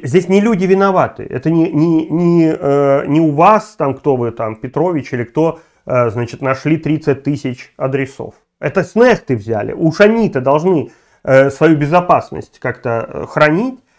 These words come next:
Или Ч К Б. Ну, как-то ж должна была с вечёрка посмотреть, что там за чувак из Беларуси, которого они взяли руководителем всего, да, и он выкачал всё, конечно, и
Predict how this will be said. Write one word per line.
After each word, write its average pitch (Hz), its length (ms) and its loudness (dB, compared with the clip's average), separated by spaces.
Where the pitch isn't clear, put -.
Или 170 260 2
Ч 190 160 2
К 202 180 6
Б. 151 380 4
Ну, 139 120 0
как-то 143 360 0
ж - 100 -16
должна 147 460 4
была 190 380 6
с - 100 -12
вечёрка 165 480 0
посмотреть, 139 520 -4
что 170 120 -4
там 156 160 0
за 147 260 4
чувак 165 400 2
из 127 100 -2
Беларуси, 143 760 0
которого 151 480 2
они 151 300 0
взяли 160 420 2
руководителем 139 840 0
всего, 110 400 -6
да, 143 220 2
и 143 60 0
он 143 220 2
выкачал 147 400 -4
всё, 113 240 -8
конечно, 110 440 -8
и 123 360 -4